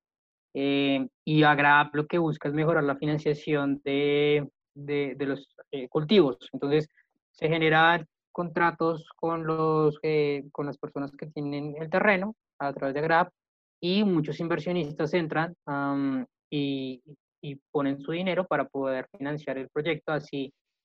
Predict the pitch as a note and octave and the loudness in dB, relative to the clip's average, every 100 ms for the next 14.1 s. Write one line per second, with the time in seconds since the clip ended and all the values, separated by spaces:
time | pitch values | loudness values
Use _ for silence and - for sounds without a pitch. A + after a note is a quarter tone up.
0 | _ C#3 D3 C#3+ - E3 F3+ E3 D#3+ C3 | _ -2 0 0 -2 -2 -2 -2 -4 -6
1 | - C3+ C3+ - D3 C3+ B2+ C3 D3 B2+ | -6 -6 -6 -4 -4 -2 -2 0 2 0
2 | - B2+ C#3+ D3+ D3+ F3 F3+ F3+ C#3 C3 | -4 -6 -2 -2 -2 -2 -2 -2 -6 -2
3 | C3 C3 C3 C#3 - D3+ D3+ D3 D3+ D#3 | -4 -4 -6 -6 -6 -8 -6 -6 -6 -8
4 | F3 F3+ F#3+ E3+ - D3 D3+ C#3+ B2 - | -6 -6 -4 -6 -6 -2 -2 -2 -10 -14
5 | _ _ _ _ C#3+ E3+ E3 F#3+ F3+ F3 | _ _ _ _ -4 0 2 2 0 0
6 | F#3+ F3 D#3+ D#3 D#3 D#3+ D3 C#3 C#3 C#3 | 0 2 0 0 -4 -2 0 0 -2 -4
7 | D#3+ C#3 C3+ B2 D3 D3+ D3+ D3+ D3+ D#3 | -4 -4 -4 -6 -8 -8 -6 -4 -2 -2
8 | C#3+ C3+ D3 D3+ D#3 D#3 F3+ D#3+ D#3+ - | -2 -2 -2 -2 -2 -2 -2 -2 -4 -6
9 | _ C3 C3+ C#3 - D3+ C#3+ C#3+ E3 F#3+ | _ -10 -8 -8 -8 -8 -10 -8 -6 -4
10 | F3 E3+ F3+ - _ _ _ F3+ E3+ D#3 | -2 -2 -4 -8 _ _ _ 6 6 4
11 | E3 D#3+ F3 E3+ E3+ F3 D3 D#3+ D#3 C#3 | -2 -4 -2 -2 -2 -4 -6 -6 -4 -4
12 | C#3+ D3+ D#3+ D#3 D#3 D#3 D3 C#3+ D3 D#3+ | -4 -2 0 0 0 0 0 0 0 2
13 | D#3 D3+ D3 C#3+ C3+ C3+ B2 C#3+ C#3 C#3 | 2 -2 -6 -4 -2 -4 -6 -6 -4 -4
14 | D3 | -4